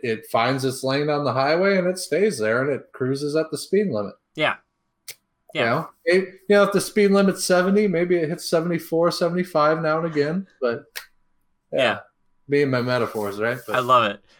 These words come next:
Speaker 2: No, it's good. Well, I kind of, I echo your sentiment too, 'cause, like, I watched it. It's like,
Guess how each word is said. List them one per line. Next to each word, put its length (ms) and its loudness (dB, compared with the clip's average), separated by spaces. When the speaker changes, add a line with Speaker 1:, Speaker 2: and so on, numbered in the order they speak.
Speaker 2:
No, 80 0
it's 160 -2
good. 360 -2
Well, 380 2
I 140 2
kind 180 0
of, 260 -2
I 180 0
echo 180 -2
your 100 -2
sentiment 380 -6
too, 280 -6
'cause, 220 -16
like, 220 -6
I 100 2
watched 460 2
it. 200 -6
It's 120 -18
like, 200 -4